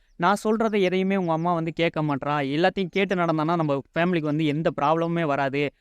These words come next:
ஆனா வந்து அவ வந்து எதையுமே கேட்க மாட்றா. இது என்னங்கிறத ஃபர்ஸ்ட் நம்ம இது பண்ணணும்" அப்படிங்கிற மாதிரி சொல்றாங்க. அதுக்கு செழியன் சொல்றாங்க, "அப்பா, நீ இந்த மாதிரிலாம் பேசிட்டு இருக்காத. அம்மா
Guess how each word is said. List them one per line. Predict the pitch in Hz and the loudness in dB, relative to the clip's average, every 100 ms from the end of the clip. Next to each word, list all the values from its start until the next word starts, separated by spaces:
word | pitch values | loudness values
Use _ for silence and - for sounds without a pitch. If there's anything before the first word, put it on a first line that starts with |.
| _ - | _ -4
ஆனா | 175 208 | 0 2
வந்து | 196 | 4
அவ | 185 165 | 4 4
வந்து | 160 175 | 0 0
எதையுமே | 156 165 170 165 | 0 0 -2 0
கேட்க | 170 180 165 | 0 2 0
மாட்றா. | 147 139 151 | 0 0 0
இது | 139 143 | 0 -2
என்னங்கிறத | 147 180 185 180 165 | 0 0 2 2 0
ஃபர்ஸ்ட் | 151 151 | -2 -4
நம்ம | 143 143 | 0 0
இது | 170 | 0
பண்ணணும்" | 165 156 156 | -2 0 0
அப்படிங்கிற | 135 143 143 | 0 0 0
மாதிரி | 151 | 0
சொல்றாங்க. | 156 143 139 170 226 _ _ - | 0 -2 0 0 0 _ _ -4
அதுக்கு | 151 185 185 | 0 0 -2
செழியன் | 196 220 226 202 | 0 2 2 0
சொல்றாங்க, | 170 170 170 | 0 0 2
"அப்பா, | 165 - 175 | 0 0 -2
நீ | 165 | 0
இந்த | 160 | -2
மாதிரிலாம் | 156 165 170 | -2 0 0
பேசிட்டு | 175 175 170 - | 0 -2 -2 -4
இருக்காத. | 151 143 147 156 127 | -4 -2 0 0 0
அம்மா | 165 202 | 2 2